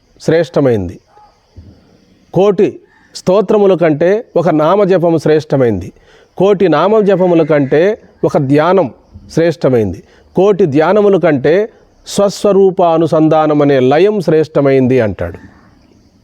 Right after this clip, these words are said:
ఇక్కడ లయము అనే దానికి మనోలయమే కానీ ఆత్మలయం కాదు, గుర్తించాలి మనం. ఏది పుట్టిందో అది లయమవుతుంది. దేశమాన కాలాలకు అతీతమై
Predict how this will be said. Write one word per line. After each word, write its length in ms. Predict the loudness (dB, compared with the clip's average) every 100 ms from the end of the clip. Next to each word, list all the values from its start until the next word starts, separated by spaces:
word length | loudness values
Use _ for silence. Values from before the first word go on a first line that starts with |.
| _ _ -6
ఇక్కడ 160 | 0 0
లయము 440 | 2 2 2 2
అనే 200 | 2 2
దానికి 680 | 2 0 0 2 2 2 0 -6 -10 -2
మనోలయమే 760 | 0 2 2 2 2 2 2
కానీ 340 | 0 0 0 0 -4 _ -14 -6
ఆత్మలయం 580 | -4 -2 0 2 0 0
కాదు, 260 | 0 -2 -6 -6 -2
గుర్తించాలి 600 | -2 0 -2 0 0 0
మనం. 220 | -4 -8 -14 _ _ _ -16 -2
ఏది 200 | 0 0
పుట్టిందో 520 | 0 -2 0 0 2 0 0
అది 120 | 0
లయమవుతుంది. 720 | 2 2 2 0 0 -2 -2 -8 _ _ -20 -20 -20 _ _ _ _ _ _ _
దేశమాన 560 | -2 0 0 0 0 0
కాలాలకు 520 | 0 0 2 0 0
అతీతమై 680 | 0 0 0 2 2 0